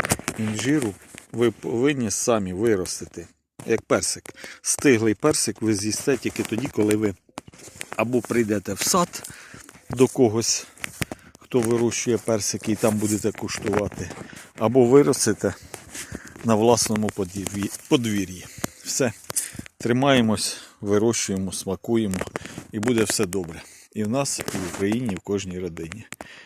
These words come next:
Коли кожен буде займатися своєю справою. Бачиш, а тут зовсім ні одного плоду немає. Ну,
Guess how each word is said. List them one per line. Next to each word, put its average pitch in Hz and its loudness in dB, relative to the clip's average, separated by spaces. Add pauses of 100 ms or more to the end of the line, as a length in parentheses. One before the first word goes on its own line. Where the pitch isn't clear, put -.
(160)
Коли 117 0
кожен 135 0
буде 107 -2
займатися 101 -4
своєю 101 -4
справою. 92 -10
Бачиш, 139 -4 (340)
а 113 0
тут 185 -6 (640)
зовсім 117 -4
ні 104 -4
одного 107 -6
плоду 92 -8
немає. 85 -14 (560)
Ну, 180 -8